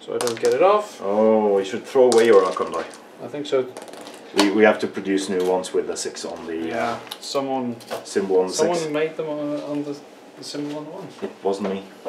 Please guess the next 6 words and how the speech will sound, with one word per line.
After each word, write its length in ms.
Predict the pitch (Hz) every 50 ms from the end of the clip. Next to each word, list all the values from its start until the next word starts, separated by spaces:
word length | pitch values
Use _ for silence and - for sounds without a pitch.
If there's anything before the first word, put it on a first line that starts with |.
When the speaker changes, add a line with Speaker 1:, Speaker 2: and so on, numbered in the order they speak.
| - - - - - - - - - - - - - - - - - - - - - - - - - - - - - - - - - -
Speaker 2:
It 120 | - 123
wasn't 260 | 165 220 - - 214 165
me. 160 | 139 117 - - - - - - - - - - - - - - - - - - - - - -
I 40 |
promise. 500 | - - - - 254 247 214 - - - - - - - - - - - - - - - - - - - - - - - - - - - - - - - - - - - - -
So, 680 | - - - 190 190 190 196 190 190 165 139 123 98